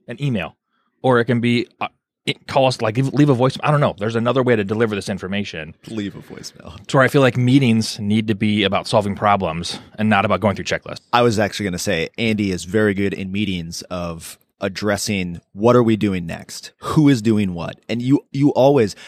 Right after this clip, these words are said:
Speaker 2: even if it's not your main, you're not the main leader of that meeting, you tend to really push that at the, like,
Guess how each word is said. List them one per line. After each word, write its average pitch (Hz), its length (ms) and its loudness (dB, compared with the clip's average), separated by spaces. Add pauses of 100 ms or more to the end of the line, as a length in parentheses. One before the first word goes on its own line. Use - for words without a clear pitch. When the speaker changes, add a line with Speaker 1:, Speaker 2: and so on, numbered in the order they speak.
(140)
Speaker 2:
even 180 220 0
if 170 100 0
it's - 120 0
not 127 240 0
your 117 280 2
main, 110 460 0
you're 110 140 -2
not 117 160 0
the 107 80 0
main 101 280 0
leader 104 200 4
of 101 60 2
that 95 160 0
meeting, 110 360 -2 (520)
you 147 340 -2
tend 139 400 0
to 104 120 0
really 110 480 2
push - 340 -2
that 104 160 4
at 104 140 0
the, 98 240 0
like, 107 240 0